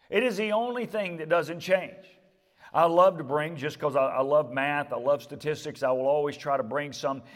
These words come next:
Here, I just read this survey, I read this article, I read this. How many of you know i-, if God leaves me around twenty more years, the statistics I read for you today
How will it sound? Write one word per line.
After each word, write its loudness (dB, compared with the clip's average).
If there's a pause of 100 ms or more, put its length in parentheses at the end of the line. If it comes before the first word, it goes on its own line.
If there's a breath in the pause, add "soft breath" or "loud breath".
(140)
Here, 4
I 6
just -8
read 2
this -8
survey, 0
I 6
read 0
this -8
article, 2
I 2
read 0
this. -2 (200 loud breath)
How -2
many 0
of 2
you -8
know 0 (220 loud breath)
i-, -4
if -2
God 4
leaves -2
me -6
around 0
twenty -6
more -4
years, -6 (640 soft breath)
the 0
statistics -2
I 4
read -2
for -10
you -4
today 0